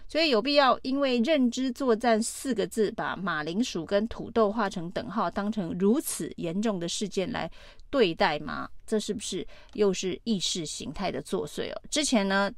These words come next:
教育部都曾经为“三只小猪”是不是成语故事做了一个大家觉得非常莫名其妙的解释哦。那马铃薯等于土豆，现在告诉大家说学术研究可以啊，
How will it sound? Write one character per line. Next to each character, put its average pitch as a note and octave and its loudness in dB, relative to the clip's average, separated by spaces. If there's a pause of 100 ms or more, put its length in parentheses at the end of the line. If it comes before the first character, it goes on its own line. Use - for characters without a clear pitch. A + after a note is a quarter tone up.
教 B3 6
育 B3 2
部 A3+ 4
都 A3+ 6
曾 F3+ -2
经 G3+ -4
为 G3+ 4
“三 G#3+ 2
只 G#3 2
小 - -2
猪” G3+ 2 (420)
是 - 4
不 F#3+ 0
是 A#3 2
成 F#3+ 2
语 A#3 2
故 A#3+ 2
事 F3 2 (320)
做 A#3+ 6
了 F#3 6
一 F3+ -2
个 F3+ 0
大 G3 4
家 F#3+ 4
觉 E3+ -2
得 - -4
非 A3+ 4
常 D#3 -6
莫 A3+ 6
名 D#3 -6
其 - -8
妙 E3+ -4
的 - -8
解 - -10
释 - -6
哦。 - -12 (100)
那 F#3 -4 (260)
马 E3+ -4
铃 D#3+ -2
薯 D#3 -6
等 D3 -6
于 F3 -4
土 D#3 -8
豆， C4+ 2 (280)
现 A3 2
在 G3 0
告 F#3+ 2
诉 F#3 -6
大 F3 0
家 E3 -6
说 - -8
学 A3 8
术 D#4+ 4
研 F#3+ 6
究 A3 0
可 E3 -6
以 F#3 -4
啊， - -12